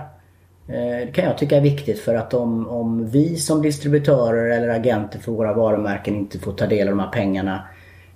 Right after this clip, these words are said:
eh, på produkter som säljs, då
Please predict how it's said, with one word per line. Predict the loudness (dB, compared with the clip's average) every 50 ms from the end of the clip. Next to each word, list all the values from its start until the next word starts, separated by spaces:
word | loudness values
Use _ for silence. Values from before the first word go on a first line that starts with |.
| -20 -16 -12
eh, | -10 -8 -6 -4 -4 -4 -4 -6 -8 -8 -12 -12
på | -6
produkter | -4 -2 0 0 -2 -4 -6 -10 -8
som | -6 -6 -4
säljs, | -4 0 2 2 2 2 0 -2 -2 -4 0
då | 4 4 4 4 4 2 -4